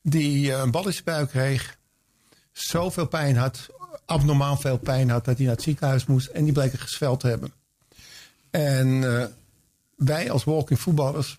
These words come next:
waren eigenlijk een beetje op onszelf. En kwamen pas een maand of drie erachter dat dat bij ons in de vereniging afspeelde. En al schamend zijn we toen begonnen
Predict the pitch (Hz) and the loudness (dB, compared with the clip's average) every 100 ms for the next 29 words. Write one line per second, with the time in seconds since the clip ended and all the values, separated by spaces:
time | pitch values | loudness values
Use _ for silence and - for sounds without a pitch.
0 | _ 233 143 135 120 151 - 127 131 131 | _ -2 0 0 0 -2 0 0 2 0
1 | 151 - - 151 147 190 - - _ _ | -2 -4 -2 -2 -2 -4 -8 -16 _ _
2 | - 147 151 151 - 135 139 127 123 139 | -2 0 0 0 0 0 2 4 4 2
3 | 175 156 127 131 135 - - 143 - 139 | 0 -2 0 0 0 0 -2 -4 -2 -2
4 | 127 139 151 139 - - 139 127 139 147 | 0 0 0 -2 -4 -6 0 0 0 0
5 | 143 135 139 127 127 123 120 143 - - | 0 2 0 2 0 0 -2 -6 -4 -2
6 | 139 135 139 - - - - - - 143 | 0 2 0 -4 -20 -20 -20 -20 -4 -2
7 | 139 135 - 143 147 143 147 139 - _ | 0 -2 -2 -2 0 2 2 -2 -8 _
8 | _ _ - 151 131 - 131 120 151 139 | _ _ -6 0 2 2 0 0 0 2
9 | 143 139 | 0 -4